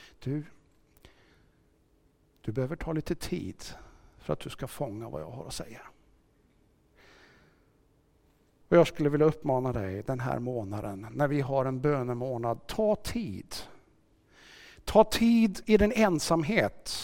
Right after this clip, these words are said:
men ta också tid av att komma hit till kyrkan. Eh, tisdag, onsdag, torsdag den här veckan kommer vi mötas här i kyrkan.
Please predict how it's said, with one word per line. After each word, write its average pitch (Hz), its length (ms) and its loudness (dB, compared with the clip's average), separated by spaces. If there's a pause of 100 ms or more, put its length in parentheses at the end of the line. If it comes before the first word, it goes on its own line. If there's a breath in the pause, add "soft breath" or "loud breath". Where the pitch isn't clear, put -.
(720 loud breath)
men 190 120 2
ta 233 180 4
också 208 320 6
tid 185 320 2
av 175 120 6
att 185 120 -2
komma 175 300 2
hit 151 260 -2
till 147 120 -4
kyrkan. - 640 -4 (800 soft breath)
Eh, 151 320 4 (2250)
tisdag, - 460 -2
onsdag, 190 400 -2
torsdag - 500 -6 (920 soft breath)
den 139 120 -6
här 147 100 -4
veckan - 500 -8 (1300 soft breath)
kommer 151 260 -2
vi 143 100 0
mötas 139 480 -2
här 139 140 -2
i 135 60 -6
kyrkan. - 640 -10